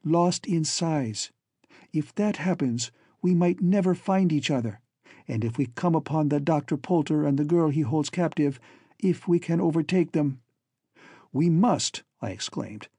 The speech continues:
"and we must start, Glora." "Yes, now."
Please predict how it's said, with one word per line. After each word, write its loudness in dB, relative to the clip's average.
"and 0
we 4
must 2
start, 0
Glora." -2
"Yes, 0
now." -2